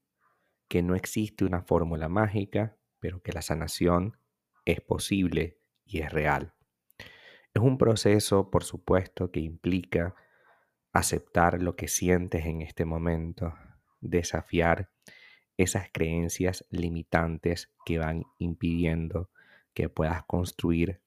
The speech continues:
relaciones saludables y esas creencias limitantes que crean patrones disfuncionales. El día de hoy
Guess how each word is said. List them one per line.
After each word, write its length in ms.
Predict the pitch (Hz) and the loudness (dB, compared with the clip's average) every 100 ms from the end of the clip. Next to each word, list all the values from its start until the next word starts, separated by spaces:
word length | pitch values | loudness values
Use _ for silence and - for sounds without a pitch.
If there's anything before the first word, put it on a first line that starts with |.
| - | -2
relaciones 560 | 82 78 - 82 80 | -2 0 -4 -6 -4
saludables 800 | - 82 90 85 80 80 80 - _ _ - _ _ _ | -4 0 4 4 2 -2 -4 -8 _ _ -20 _ _ _
y 520 | 98 95 98 104 113 _ _ _ _ | 0 2 4 2 -2 _ _ _ _
esas 580 | 85 80 95 90 87 - _ | 2 4 0 0 -2 -8 _
creencias 560 | - 82 80 82 - 85 | -2 0 2 0 -2 -2
limitantes 960 | 90 90 85 85 82 82 - 82 - - _ | -2 -4 0 4 4 2 -6 -6 -8 -16 _
que 400 | - 82 82 82 - _ _ | -4 -2 0 -4 -10 _ _
crean 580 | - 90 85 80 82 85 - _ | 0 4 4 4 -2 -4 -10 _
patrones 720 | - 80 - 82 78 78 - - _ | -2 0 0 -2 0 -4 -8 -18 _
disfuncionales. 1120 | 87 85 - - 80 - - 92 - - - - _ _ _ _ - - - - - - _ _ | -2 -2 -2 -8 -6 -4 -4 -4 -4 -8 -16 -18 _ _ _ _ -20 -20 -20 -20 -20 -20 _ _
El 120 | 90 | 4
día 140 | 92 104 | 6 6
de 100 | 92 | 6
hoy 340 | 87 95 117 | 4 4 0